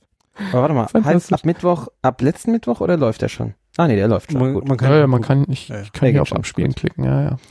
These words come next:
Speaker 2: Eine
Speaker 1: Sehr
Speaker 2: Stunde
Speaker 1: gut.
Speaker 2: siebenunddreißig, das ist doch sehr schön.
Speaker 1: Das ist
Speaker 3: Kommt
Speaker 1: doch
Speaker 3: mir
Speaker 1: gut.
Speaker 3: sehr entgegen.
Speaker 1: Der andere, den ich empfohlen
Speaker 2: Ah.
Speaker 1: hätte, äh, den ich gemacht hätte, wäre wesentlich länger gewesen, also.
Speaker 3: Ja, dann
Speaker 1: Äh,
Speaker 3: doppelt gut.
Speaker 1: alles gut.
Speaker 2: Hilmi Sözer <laughs> und Dietmar Bär.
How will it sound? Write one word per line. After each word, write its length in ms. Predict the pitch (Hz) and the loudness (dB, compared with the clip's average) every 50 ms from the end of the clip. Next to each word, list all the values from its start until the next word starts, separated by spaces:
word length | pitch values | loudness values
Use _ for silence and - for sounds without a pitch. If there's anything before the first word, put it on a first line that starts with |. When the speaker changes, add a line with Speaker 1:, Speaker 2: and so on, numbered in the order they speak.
| - - | -6 -2
Speaker 2:
Eine 200 | - 139 160 175 | 2 2 4 4
Speaker 1:
Sehr 80 | 127 113 | 2 2
Speaker 2:
Stunde 180 | 117 143 156 | 4 4 4
Speaker 1:
gut. 80 | 143 135 | 4 4
Speaker 2:
siebenunddreißig, 600 | 143 147 151 143 - - 127 135 139 - - 120 | 4 4 4 6 6 4 4 4 2 0 -2 -4
das 140 | - 135 123 | -2 -2 -2
ist 60 | - | -2
doch 80 | 139 123 | -4 -4
sehr 180 | - - - 120 | 0 0 0 0
schön. 280 | - - - - 143 | 0 -2 -2 -2 -4
Speaker 1:
Das 100 | - - | -6 -8
ist 200 | - - _ _ - 143 | -18 -20 _ _ -6 -2
Speaker 3:
Kommt 60 | - 147 | 0 0
Speaker 1:
doch 40 | 131 | 0
Speaker 3:
mir 60 | 123 | 0
Speaker 1:
gut. 60 | 104 | 2
Speaker 3:
sehr 100 | 117 123 | 0 0
entgegen. 400 | 117 113 104 110 107 98 98 90 - _ _ _ _ _ _ _ _ _ _ _ - | 0 -2 -4 -4 -6 -6 -8 -12 -18 _ _ _ _ _ _ _ _ _ _ _ -2
Speaker 1:
Der 100 | - - | 0 2
andere, 200 | 147 165 175 175 | 2 2 2 2
den 140 | 160 175 165 | 2 2 2
ich 60 | 156 156 | 2 2
empfohlen 460 | 143 131 131 131 156 151 143 147 147 | 2 2 2 4 4 2 2 2 2
Speaker 2:
Ah. 20 | |
Speaker 1:
hätte, 220 | 135 151 143 - 131 | 2 0 0 0 0
äh, 60 | 147 135 | 0 0
den 180 | - 143 143 | 0 0 0
ich 220 | 139 - - - - | 0 -4 -6 -10 -4
gemacht 300 | 147 143 139 131 - - | -2 0 0 0 -2 -2
hätte, 160 | 135 131 123 | -2 -2 0
wäre 180 | 123 123 120 117 | 2 2 2 2
wesentlich 340 | 123 127 123 123 113 107 107 | 0 0 0 -2 -4 -4 -2
länger 240 | 107 104 104 98 | 0 0 0 -2
gewesen, 300 | 101 98 101 101 101 107 | -4 -6 -8 -8 -8 -8
also. 320 | - - 107 104 107 104 101 _ _ _ _ | -6 -6 -6 -6 -8 -12 -12 _ _ _ _
Speaker 3:
Ja, 120 | - 147 127 | -2 -2 0
dann 340 | - 131 139 160 165 139 | 0 0 -2 -2 -2 -6
Speaker 1:
Äh, 40 | 107 - _ _ - - - | -8 -10 _ _ -14 -8 -6
Speaker 3:
doppelt 260 | 135 123 127 110 - | -4 -4 -4 -6 -8
gut. 260 | - 107 101 - - - _ - | -8 -8 -8 -10 -12 -16 _ -6
Speaker 1:
alles 260 | 214 131 110 - - | -4 -4 -4 -4 -6
gut. 260 | - 110 - - - _ _ _ - - - - - _ _ _ - | -10 -12 -12 -14 -16 _ _ _ -20 -20 -20 -20 -20 _ _ _ -2
Speaker 2:
Hilmi 380 | - 143 160 170 175 156 143 | 2 2 4 4 6 4 4
Sözer 520 | 131 - 120 - - - - 123 127 117 123 | 2 2 0 0 0 -2 -2 0 0 0 -2
<laughs> 40 | |
und 400 | 175 160 143 139 127 - - - _ _ _ _ _ - - - _ _ _ _ _ _ _ _ _ _ _ _ - | -2 -4 -2 -2 -4 -6 -10 -20 _ _ _ _ _ -20 -20 -20 _ _ _ _ _ _ _ _ _ _ _ _ -12
Dietmar 320 | - 147 - 131 123 117 | -6 -2 0 0 0 0
Bär. 320 | - - 120 113 117 117 | 0 0 -2 0 -2 -4